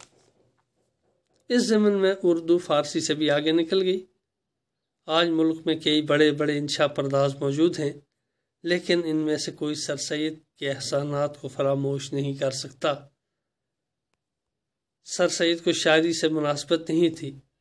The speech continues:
इसलिए उन्होंने जल्द ही शायरी तर्क करके नस्ख की तरफ तवज्जो दी। अगरचे सर सैयद ने पहली एक पर्चा जारी किया था जिसका नाम सईदुल अखबार था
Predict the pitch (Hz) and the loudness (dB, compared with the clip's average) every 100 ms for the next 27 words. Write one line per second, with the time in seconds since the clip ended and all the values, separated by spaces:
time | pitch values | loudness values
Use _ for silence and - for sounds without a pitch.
0 | _ _ _ 170 - 160 160 156 156 156 | _ _ _ -8 -8 0 2 2 0 -2
1 | 151 147 156 156 - 139 147 147 147 143 | 0 2 2 0 -6 -2 0 0 -2 -4
2 | 143 143 - 143 143 139 143 147 - - | -4 -2 -2 -2 -2 -4 -4 -6 -8 -14
3 | _ - 143 135 - 139 139 143 143 156 | _ -8 -8 -8 -2 0 2 0 0 -4
4 | 165 _ _ _ _ _ _ _ _ _ | -4 _ _ _ _ _ _ _ _ _
5 | _ _ _ 147 151 160 175 156 156 143 | _ _ _ -6 -2 -2 -2 -2 0 2
6 | 165 170 165 160 175 175 165 151 151 - | 4 4 2 0 4 4 4 0 -2 -6
7 | 147 165 156 151 151 160 160 156 151 151 | 0 2 4 4 4 2 2 -2 0 -6
8 | 151 - 156 147 147 147 147 - 147 143 | -6 -6 -4 -2 -2 -4 -6 -6 -6 -2
9 | 156 147 - 147 151 170 - | -2 -2 -4 2 4 4 -2